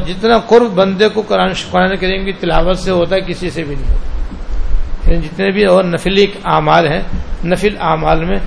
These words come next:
سب سے زیادہ قرب اور نزدیکی بندے کو قرآن شریف کی تلاوت سے حاصل ہوتی ہے۔ اس سلسلے میں، میں ہمارے حضرت رحمۃ اللہ علیہ، حضرت امام احمد ابن حنبل رحمۃ اللہ علیہ کے واقعے اکثر سنایا کرتے تھے، اور یہ حضرت تھانوی رحمۃ اللہ علیہ کے مواعظ میں بھی ہے۔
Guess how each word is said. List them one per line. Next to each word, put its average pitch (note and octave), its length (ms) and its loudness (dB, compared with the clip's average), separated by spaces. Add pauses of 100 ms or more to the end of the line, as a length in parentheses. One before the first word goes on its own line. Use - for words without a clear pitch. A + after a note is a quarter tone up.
(320)
سب G#3+ 220 4
سے F#3 100 2
زیادہ F#3+ 320 2
قرب G3+ 220 4
اور F#3+ 140 2
نزدیکی D#3+ 560 -2 (420)
بندے E3 340 -2
کو F3 160 -4 (180)
قرآن D#3 200 -4
شریف F3 220 -8
کی F#3+ 140 -4
تلاوت D3 340 -6
سے - 140 -8
حاصل B2+ 240 -10
ہوتی A#2 260 -16
ہے۔ - 1200 -2
اس - 60 2
سلسلے D#3 340 4
میں، E3+ 140 2
میں E3+ 140 2
ہمارے D#3+ 280 4
حضرت D#3+ 180 2
رحمۃ D#3 260 4
اللہ D3+ 160 0
علیہ، D#3 200 2 (420)
حضرت D#3+ 100 -2
امام D#3+ 280 -4
احمد F3+ 280 -2
ابن F3+ 200 -4
حنبل F3+ 360 0
رحمۃ E3+ 300 0
اللہ D#3+ 160 4
علیہ D#3+ 220 4
کے D#3+ 140 0
واقعے D3 300 4
اکثر E3 300 0
سنایا D3 360 2
کرتے - 280 2
تھے، - 120 0 (580)
اور E3+ 140 2
یہ F3 120 2
حضرت E3 200 -2
تھانوی E3 220 -4
رحمۃ F3 160 0
اللہ D3 140 4
علیہ C#3+ 160 -4
کے F#3+ 100 -6
مواعظ C#3+ 420 -2
میں C3 140 -4
بھی A#2 140 4
ہے۔ G#2+ 120 2